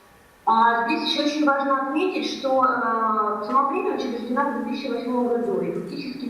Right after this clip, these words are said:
первый раз, э, есть такой прецедент, когда премию получила не какая-либо организация за что-то, не человек, как, например, Ходорковский в две тысячи тринадцатом году за что-то, да,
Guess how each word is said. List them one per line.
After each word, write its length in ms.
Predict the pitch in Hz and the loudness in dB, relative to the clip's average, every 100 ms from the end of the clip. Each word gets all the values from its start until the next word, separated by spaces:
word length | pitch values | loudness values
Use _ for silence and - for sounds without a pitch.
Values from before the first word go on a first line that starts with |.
| - | -4
первый 260 | 247 220 | 0 2
раз, 380 | 226 226 226 202 | 2 2 0 -4
э, 400 | 202 202 202 202 | -2 0 0 0
есть 180 | 233 226 | -2 -4
такой 200 | 226 233 | -2 -2
прецедент, 800 | 226 233 240 240 - 349 359 - | -2 -4 -2 0 0 0 0 -2
когда 260 | - 220 220 | 0 0 2
премию 420 | 247 247 233 226 | 2 2 0 2
получила 520 | 214 220 220 240 214 214 | 0 2 0 0 2 2
не 180 | 214 | 0
какая-либо 500 | 214 302 285 285 277 247 | 0 2 2 2 2 2
организация 920 | 247 247 247 240 240 240 240 214 214 | 0 0 0 2 0 0 0 -2 2
за 200 | 233 233 | 4 4
что-то, 600 | 226 220 214 214 220 208 | 0 -4 -2 -2 -2 -4
не 360 | 208 247 302 | -4 -2 -2
человек, 720 | 294 311 285 - 247 233 247 - - - - | -2 -4 -4 -4 -4 -4 -4 -8 -14 -18 -16
как, 140 | 226 220 | -10 -4
например, 460 | 247 - 233 226 | -2 0 0 0
Ходорковский 640 | 233 220 208 240 240 240 220 | 0 0 0 0 0 -2 -2
в 40 | |
две 140 | 220 220 | -2 0
тысячи 320 | 220 214 220 | 0 0 -2
тринадцатом 540 | 220 220 214 214 214 | 0 2 0 0 0
году 400 | 220 220 226 220 | 0 2 0 0
за 160 | 220 226 | 0 0
что-то, 520 | 226 220 208 214 202 | 0 -2 -2 0 0
да, 380 | 202 - - - | 2 2 0 -4